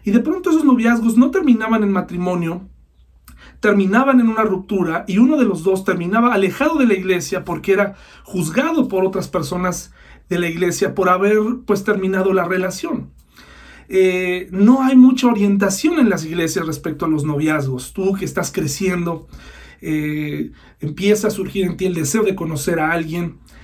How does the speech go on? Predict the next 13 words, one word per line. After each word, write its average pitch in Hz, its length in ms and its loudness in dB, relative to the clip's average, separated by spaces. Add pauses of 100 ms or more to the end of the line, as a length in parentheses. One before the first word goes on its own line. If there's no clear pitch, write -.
(140)
eh, 160 680 -6
este, 214 420 -2
esta 208 180 -2
idea 185 260 0
romántica 190 840 2
del 151 220 -4
príncipe 160 960 2
con 156 180 -6
el 151 80 -6
que 151 120 -6
crecen 185 360 -2
nuestras 147 400 -6
hijas, 165 520 -4